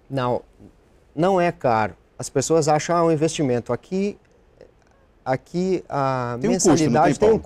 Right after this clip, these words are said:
Speaker 1: custo mensal, lógico. A mensalidade da Brasel aqui vai ficar em torno de cem reais por associado,
Speaker 2: Ah,
Speaker 1: ok?
Speaker 2: é muito barato,
Speaker 1: É
Speaker 2: né?
Speaker 1: muito barato. Pelo fato que as pessoas assim, "Ah, nossa, cem reais por mês, mil e duzentos reais por ano."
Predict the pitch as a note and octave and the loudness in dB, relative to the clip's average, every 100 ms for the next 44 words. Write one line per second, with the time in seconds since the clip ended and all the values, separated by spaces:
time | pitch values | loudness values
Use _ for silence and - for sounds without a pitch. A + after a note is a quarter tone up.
0 | F3+ E3 D3 D3 D3 D3 D3 G3 C3 C#3 | 0 0 0 -2 0 0 0 2 2 2
1 | D#3+ - G#3 - _ C#3+ C#3 C3+ C#3+ C#3+ | 0 -2 -6 -6 _ -4 -4 -2 -2 0
2 | D3+ D3+ C#3+ C#3 C3+ C#3 - D#3+ D#3 D#3+ | 0 0 0 0 0 -2 0 -2 -2 -2
3 | D3+ D#3 D#3 C#3+ - - D#3 C#3+ C3+ B2+ | -2 0 0 -2 -4 -2 0 0 0 0
4 | C3 - C3+ C3+ C3+ C3 B2 C3 B2 D3 | -2 -2 0 2 0 -2 -4 -2 -2 -6
5 | _ _ - E2+ D#2 A#2 D#2+ B2+ F3 F#3+ | _ _ -20 -16 -4 -4 0 0 0 -6
6 | - D#2+ D#2 F2 A#3 F#3 F#3 D3+ A#2 A#2 | -12 -14 -8 -2 2 2 0 0 0 0
7 | D3 - F#3 _ _ _ G3 A3+ - F#3 | -2 -4 -20 _ _ _ 2 2 2 0
8 | F#3 - F3 - D#3 - E3+ G3 F#3 - | 0 -2 -2 -2 -4 -2 0 0 0 -4
9 | D#3+ E3+ G#3 - - - A#3 G#3+ F#3+ F#3 | -2 0 0 -2 -4 2 2 2 0 0
10 | - E3 F#3 E3+ F#3+ G#3+ F3+ F3 F#3 F3 | 0 0 0 0 0 0 -2 -2 -2 0
11 | F3 E3+ - D#3 C#3 B2 | 0 0 2 2 2 0